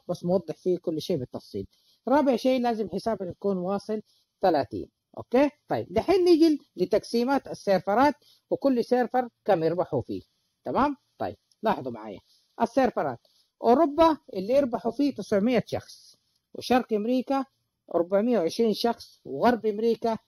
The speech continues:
مية وستين شخص، البرازيل ميتين وثمانين شخص، آسيا مية شخص، أوقيانوسيا ستين شخص، والشرق الأوسط ثمانين شخص. لو تختار أوروبا أفضل لأنه فيها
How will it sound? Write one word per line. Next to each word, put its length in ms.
مية 240
وستين 520
شخص، 380
البرازيل 640
ميتين 280
وثمانين 440
شخص، 400
آسيا 460
مية 280
شخص، 380
أوقيانوسيا 720
ستين 400
شخص، 400
والشرق 460
الأوسط 400
ثمانين 480
شخص. 380
لو 100
تختار 440
أوروبا 480
أفضل 280
لأنه 240
فيها 360